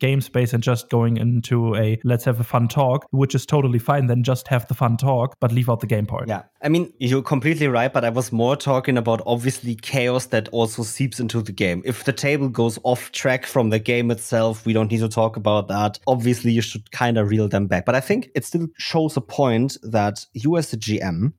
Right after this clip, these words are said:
Speaker 2: in my opinion, at the same time have to be in the moment, but also take a step back
Speaker 1: Hmm.
Speaker 2: and have a different view on what is happening at the table.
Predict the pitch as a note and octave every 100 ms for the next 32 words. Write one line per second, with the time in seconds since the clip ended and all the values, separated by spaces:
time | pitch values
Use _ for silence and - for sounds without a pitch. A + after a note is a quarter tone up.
0 | - A#2+ A2 A2+ G#2 - A#2+ G#2+ F#2 A#2
1 | C#3+ - C3 - A#2+ - D3+ F#3+ F#3+ C#3+
2 | B2 C3+ B2 A2+ A2+ - A#2+ A2+ A2 A2
3 | A#2+ A2 C#3+ B2 C3 B2 G#2+ F#2+ F2+ F#2
4 | A#2+ B3+ - - _ A#2 A#2 - B2 C#3
5 | C#3 D3 - B2 A#2 B2 - G#2 G2+ -
6 | _ - F#2 D#2 - _ - C3 A2 A2
7 | A2 - - C3 C#3 C3 C3 A2+ D#3+ -
8 | C#3+ B2 A2 A2+ B2 D3 A2+ G#2+ - G#2+
9 | G#2 G2+ G#2 A2 A2 G2 F2 F2+ - -
10 | G2 F2 -